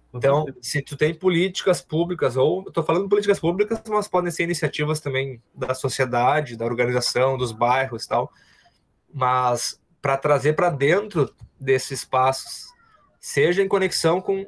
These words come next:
Speaker 1: o rural próximo da cidade, né, das feiras agroecológicas já acontece, ou mesmo dentro das cidades, em praças, em a tal da, das iniciativas de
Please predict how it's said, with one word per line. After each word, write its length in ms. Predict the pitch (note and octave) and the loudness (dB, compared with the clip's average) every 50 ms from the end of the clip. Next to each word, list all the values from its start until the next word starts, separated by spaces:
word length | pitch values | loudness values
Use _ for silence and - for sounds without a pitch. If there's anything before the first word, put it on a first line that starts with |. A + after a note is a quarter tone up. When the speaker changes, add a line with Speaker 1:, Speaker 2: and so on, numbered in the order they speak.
| - - _ _ _ _ _ | -12 -20 _ _ _ _ _
Speaker 1:
o 120 | E3 D3+ C#3+ | -4 -2 0
rural 560 | C3+ D#3 D3+ C#3+ C#3 C#3 F#3 D#3 D#3+ D3+ - - _ _ - | 2 2 4 4 4 4 4 2 2 -2 -4 -8 _ _ -6
próximo 420 | - B2 C3+ C#3 C#3+ C#3+ - D3+ D3 | -2 0 2 2 2 0 -4 -4 -4
da 120 | C#3+ C#3 | -4 -4
cidade, 720 | - - - B2+ B2+ B2 B2+ - C3+ C3+ C3+ B2+ A#2+ A#2+ | -4 -6 -8 -6 -4 0 2 4 4 4 2 0 -2 -8
né, 280 | A#2 A#2 A#2 B2 B2 - - _ - | -10 -8 -8 -8 -10 -10 -14 _ -6
das 240 | C#3 B2+ - - - | -4 -4 -4 -6 -6
feiras 640 | - C3+ C3+ C#3+ C#3+ C#3 C3+ A#2+ A#2 - - - - - | -2 0 2 2 4 2 2 0 -2 -6 -14 -14 -6 -2
agroecológicas 680 | B2 B2+ B2+ A#2+ C3 C3 C3 C3 C#3 C3+ - D3 C3 | 0 0 2 2 2 2 4 2 2 0 -2 -4 -2
já 100 | B2+ C3 | -2 -2
acontece, 640 | C3+ - C#3+ C#3 B2+ - C3+ B2+ B2 A#2 - - - _ - _ _ _ _ _ - | 0 -2 -4 -4 0 0 0 0 0 -4 -8 -10 -14 _ -20 _ _ _ _ _ 2
ou 160 | C3+ D3+ D3+ | 2 4 4
mesmo 280 | D#3 E3 F3 F#3+ G3+ | 4 2 2 0 -2
dentro 480 | F3+ D3+ D3 D#3 F#3+ A3 A3+ - F3+ D3 | 0 2 2 4 4 2 2 0 0 -2
das 120 | C3 A#2 | -2 -2
cidades, 460 | - A2+ A2+ A2+ A#2 C3 D3 D3 C3+ A#2+ | -4 -6 -6 -2 0 0 0 -2 -2 -8
em 120 | G#2+ - | -14 -14
praças, 680 | - - A#2 A#2+ B2 C3+ D3+ D#3 D#3 - - A#2+ A2 A2+ | -10 -8 -6 -2 0 0 0 0 -2 -4 -8 -10 -10 -12
em 340 | A#2 A2+ A2 A#2 D3+ - - _ _ _ _ _ _ _ _ _ _ | -12 -14 -14 -16 -18 -20 -20 _ _ _ _ _ _ _ _ _ _
a 80 | B2 A#2+ | -4 -4
tal 240 | - - C3 C3+ C3 | -2 0 0 0 2
da, 400 | C#3+ C3+ C3 - A2 A2+ - - - - _ _ _ _ _ _ _ - | 2 2 2 0 0 -4 -8 -14 -18 -20 _ _ _ _ _ _ _ -6
das 180 | - B2 B2 B2 | -2 -2 0 0
iniciativas 600 | C3 C3 - C#3+ B2+ - - C#3+ C#3 D3 C#3 B2 | -2 -2 -2 -2 -2 0 0 0 2 2 0 0
de 140 | A#2+ B2+ | 2 2